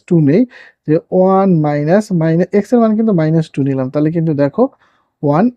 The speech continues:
এই যে মাইনাস মাইনাসে প্লাস, দুই আর একে তিন, তাহলে কিন্তু x এর মান যখন আমি মাইনাস টু ব্যবহার করলাম, তখন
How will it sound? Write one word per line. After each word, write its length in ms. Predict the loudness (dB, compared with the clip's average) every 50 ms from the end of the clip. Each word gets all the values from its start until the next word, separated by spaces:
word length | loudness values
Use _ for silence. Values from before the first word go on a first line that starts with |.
| 0 2
এই 80 | 2 4
যে 100 | 4 2 2
মাইনাস 240 | 4 4 2 2 0 0
মাইনাসে 300 | 0 2 2 2 0 -2 -2
প্লাস, 280 | 0 0 0 0 -2 -6 -12 _ _ _ -8 -4
দুই 100 | -2 -2 -2
আর 60 | -2
একে 180 | -4 -6 -8 -10 -6 _
তিন, 160 | 0 0 0 0 -2 -6 -14 -20 -20 -20 _ _
তাহলে 200 | -2 0 0 0
কিন্তু 300 | 2 2 0 2 2 2 0 0 0 0 0 0 -2
x 20 | -4 -2 0 0
এর 60 | 2 2 2
মান 140 | 2 4 2 2
যখন 280 | 2 2 0 0 2 2 4
আমি 120 | 4 4 4 4
মাইনাস 280 | 4 4 4 2 2 0 0
টু 60 | 0 2 2
ব্যবহার 220 | 2 2 0 -2
করলাম, 240 | -2 -2 0 0 0 0 -2
তখন 180 | -4 -2 0